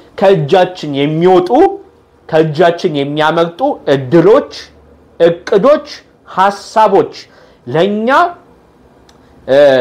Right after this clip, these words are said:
የተሻለ ህይወት እንዲኖረን መልካም፣ ለምሳሌ ስራ ሊሆን ይችላል፣ እ፣ መልካም ሐሳብ፣ መልካም እቅዶች ሊሆን ይችላሉ። ያንን አስበን፣ ያንን አቅደን ስንጓዝ፣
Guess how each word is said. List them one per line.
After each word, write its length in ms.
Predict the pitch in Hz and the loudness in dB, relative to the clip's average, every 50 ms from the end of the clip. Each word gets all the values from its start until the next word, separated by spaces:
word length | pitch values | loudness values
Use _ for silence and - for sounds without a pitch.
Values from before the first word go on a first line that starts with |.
| 120 117 107 107 107 | 2 2 0 -2 -2
የተሻለ 600 | 147 160 196 - 254 254 254 - 240 226 226 220 214 196 | -2 -2 0 2 2 0 2 0 0 2 2 2 2 2
ህይወት 340 | 190 202 208 208 196 196 - - - | 2 4 2 2 2 0 -4 -8 -8
እንዲኖረን 640 | 175 190 196 180 208 220 214 220 214 202 165 127 104 90 - _ _ _ _ _ _ _ _ - | -6 -6 -4 -4 -2 0 0 2 2 2 2 0 -2 -6 -14 _ _ _ _ _ _ _ _ -10
መልካም፣ 480 | 131 156 180 208 196 - - - 160 143 | -4 -2 -2 -2 -2 -2 -2 -2 -2 0
ለምሳሌ 500 | 131 135 160 170 165 - - 175 180 180 180 170 175 - - _ _ _ _ _ _ _ - | 0 -2 -2 -4 -4 -2 -2 0 2 2 0 0 -2 -6 -14 _ _ _ _ _ _ _ -20
ስራ 320 | - - - - 214 202 196 185 185 | -16 -10 -4 -2 0 2 2 2 2
ሊሆን 260 | 185 190 190 190 185 | 2 0 0 -2 -2
ይችላል፣ 560 | 180 175 - - 185 175 175 170 175 175 175 175 175 - _ _ _ _ _ _ _ - | -6 -8 -10 -8 -4 -2 0 0 2 0 0 -2 -8 -16 _ _ _ _ _ _ _ -4
እ፣ 120 | 110 131 156 170 170 175 180 180 170 | -2 0 2 2 2 2 0 -2 -2
መልካም 600 | 147 139 147 156 151 - - 180 170 180 180 180 180 170 170 - - - 135 147 | -2 -2 -2 -2 -4 -6 -4 0 0 0 0 -2 -4 -8 -10 -14 -14 -14 -10 -6
ሐሳብ፣ 560 | 156 165 175 185 - - - - 190 170 151 151 | -4 -4 -4 -4 -6 -8 -6 -2 -2 -2 0 0
መልካም 440 | 170 175 175 175 - - 175 175 180 185 | -2 -2 -2 -4 -4 -4 -4 -2 -2 -4
እቅዶች 460 | 185 185 - 202 175 175 180 175 - | -6 -4 -6 -4 0 0 0 -2 -2
ሊሆን 240 | - 165 175 175 175 | -4 -4 -4 -4 -4
ይችላሉ። 440 | 185 175 - 196 190 190 208 240 262 311 330 - _ _ _ _ _ - | -4 -4 -4 -2 0 0 0 0 -2 -4 -6 -8 _ _ _ _ _ -4
ያንን 460 | 156 196 214 240 277 285 311 302 311 | 0 2 2 2 2 0 0 0 0
አስበን፣ 460 | 302 269 269 - - 180 139 107 98 98 107 | 0 0 -2 -4 -6 -8 -8 -8 -10 -8 -4
ያንን 400 | 123 151 180 220 233 262 254 262 | -2 -2 0 0 -2 -2 0 0
አቅደን 680 | 247 254 - 254 - - - 262 254 311 403 427 403 - - - _ _ _ _ _ _ | 0 0 -2 -4 -8 -4 0 2 4 4 2 2 0 -4 -12 -20 _ _ _ _ _ _
ስንጓዝ፣ 880 | - 160 - - - 262 262 262 269 277 214 208 214 294 320 349 339 | -6 -6 -4 0 0 0 2 2 0 0 0 0 0 2 2 2 0